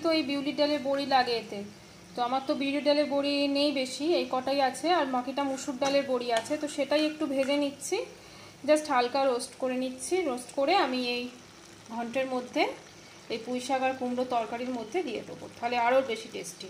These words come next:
হবে। তো এটা fry করে নিই ভালো করে, তারপর দিয়ে দেবো। তো আমি এর মধ্যে বড়িগুলো দিয়ে দিয়েছি, এ দেখো। এবারে আরেকটু শুকিয়ে গেলে এটা নামিয়ে দেবো। আর এর মধ্যে চিনিও দিয়ে দিয়েছি, কারণ এই তর-, এরম তরকারি মিষ্টি ছাড়া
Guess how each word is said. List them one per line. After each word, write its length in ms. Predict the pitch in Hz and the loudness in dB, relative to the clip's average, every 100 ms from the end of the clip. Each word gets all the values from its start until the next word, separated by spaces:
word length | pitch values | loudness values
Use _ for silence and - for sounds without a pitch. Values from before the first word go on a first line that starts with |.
| 175 | -12
হবে। 180 | 175 175 175 - - - - - | -10 -12 -14 -20 -20 -20 -20 -16
তো 60 | 208 220 | -12 -8
এটা 140 | 214 240 - | -6 -6 2
fry 180 | 269 277 294 | 4 4 2
করে 160 | 285 269 | 0 0
নিই 100 | 359 - - - | -4 -6 -16 -14
ভালো 160 | 226 220 220 | -10 -8 -4
করে, 120 | 311 - | -2 0
তারপর 200 | 208 247 202 | -2 -4 -6
দিয়ে 140 | 175 185 | -10 -12
দেবো। 160 | 185 202 - - - _ - | -14 -16 -18 -20 -20 _ 0
তো 60 | 294 311 | 4 6
আমি 140 | 302 339 320 | 6 4 4
এর 60 | 330 | 4
মধ্যে 280 | 320 277 339 339 302 | 2 4 6 6 6
বড়িগুলো 380 | 294 311 320 320 277 | 4 6 4 2 4
দিয়ে 140 | 311 285 | 2 4
দিয়েছি, 360 | 277 247 - 330 523 - - 240 | 4 2 2 -2 -2 -8 -12 -4
এ 40 | 247 | -2
দেখো। 220 | 247 392 - - - - - 254 | 0 -4 -4 -14 -18 -18 -8 0
এবারে 200 | 277 311 302 | 6 8 10
আরেকটু 320 | 302 302 349 - | 8 4 0 0
শুকিয়ে 340 | 330 - 339 330 | -2 2 4 6
গেলে 180 | 330 415 571 - - 254 | 6 6 2 -4 -6 0
এটা 120 | 262 | 4
নামিয়ে 340 | 359 269 254 233 | 6 6 2 0
দেবো। 140 | 233 247 | 4 4
আর 60 | |
এর 100 | 269 294 | 6 2
মধ্যে 160 | 285 311 320 | -2 0 4
চিনিও 340 | 311 330 330 | 6 6 6
দিয়ে 120 | 320 302 | 4 4
দিয়েছি, 280 | 311 311 349 339 | 4 4 4 4
কারণ 140 | 302 285 | 4 4
এই 60 | 285 | 4
তর-, 140 | 277 285 | 4 4
এরম 200 | 302 311 | 4 4
তরকারি 380 | 302 294 302 311 | 4 4 2 2
মিষ্টি 280 | 294 285 311 302 | 0 -2 -2 2
ছাড়া 180 | 294 | 4